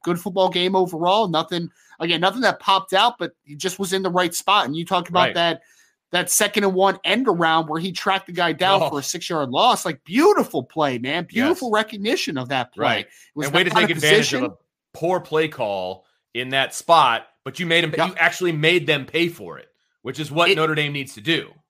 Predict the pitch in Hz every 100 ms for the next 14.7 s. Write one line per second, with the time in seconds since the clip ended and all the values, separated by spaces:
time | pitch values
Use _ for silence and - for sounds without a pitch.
0 | _ _ _ _ _ _ - - 226 233
1 | - 214 220 185 214 233 - 185 175 160
2 | 156 208 202 202 196 185 170 147 180 156
3 | - 175 175 196 196 208 202 165 156 143
4 | 190 208 175 156 175 175 185 165 143 156
5 | 190 156 135 131 131 127 - _ _ _
6 | - 160 180 175 - 202 180 180 - 156
7 | 165 - - 165 160 - - 170 233 226
8 | 156 151 _ _ - 220 247 285 277 240
9 | 254 254 254 208 226 226 - 233 247 277
10 | 285 233 - 170 156 156 156 - 202 190
11 | 185 180 160 - 220 220 110 190 240 208
12 | 143 175 208 226 202 156 165 131 170 175
13 | 226 247 247 139 - - - 165 202 226
14 | 190 208 208 190 180 190